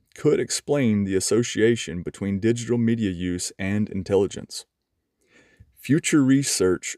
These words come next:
should investigate the cause, r-, causal relationship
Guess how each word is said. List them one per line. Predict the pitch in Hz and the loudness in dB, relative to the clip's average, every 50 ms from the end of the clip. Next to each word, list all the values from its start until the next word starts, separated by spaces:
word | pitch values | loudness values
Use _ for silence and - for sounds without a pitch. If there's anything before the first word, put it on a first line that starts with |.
| _ | _
should | - - - - - 139 160 170 - | -14 -12 -8 -4 0 0 0 0 -2
investigate | - 131 139 117 120 127 139 139 - - - 98 107 104 - - | -2 -4 0 2 4 4 4 2 -2 -6 -4 0 0 0 0 -2
the | - | -6
cause, | 107 - - - 123 127 117 95 92 92 98 - - - | -12 -10 -4 -2 2 2 4 4 2 0 -2 -6 -8 -10
r-, | - 95 85 - _ _ _ | -12 -12 -12 -12 _ _ _
causal | - - - 147 165 143 113 110 95 82 | -6 0 2 2 4 4 2 2 0 0
relationship | - 101 104 101 101 107 113 127 - - 101 92 - - - 90 90 | 0 0 0 2 2 2 2 2 0 -4 -8 -8 -6 -2 -2 -2 -2